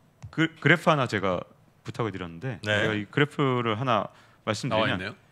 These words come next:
Speaker 1: 네, 이 인플레이션을 보면 이 모든 게 이 상황입니다. 예전에는 돈을 풀면 이천팔 년 글로벌 금융위기 때는 돈을 풀면 이거 전부 다 은행들이 돈을 대출해주거나 이러지 않고 왜냐하면 그때는 시스템 위기였기 때문에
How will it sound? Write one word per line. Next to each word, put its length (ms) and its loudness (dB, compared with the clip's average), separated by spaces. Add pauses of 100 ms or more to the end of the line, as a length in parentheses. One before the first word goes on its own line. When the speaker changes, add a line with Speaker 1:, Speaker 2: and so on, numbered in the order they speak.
(120)
Speaker 1:
네, 160 4
이 200 4
인플레이션을 960 6
보면 440 4 (1500)
이 80 2
모든 340 8
게 400 4 (600)
이 20 -2
상황입니다. 440 4
예전에는 680 2 (220)
돈을 280 4
풀면 520 -2 (100)
이천팔 440 0
년 100 2
글로벌 340 2
금융위기 280 -4
때는 360 -2 (920)
돈을 240 6
풀면 420 4 (640)
이거 180 6
전부 220 0
다 100 6
은행들이 540 0
돈을 320 -2
대출해주거나 600 -2
이러지 260 2
않고 160 -4
왜냐하면 220 2
그때는 360 -2
시스템 460 -4
위기였기 300 -4
때문에 320 -8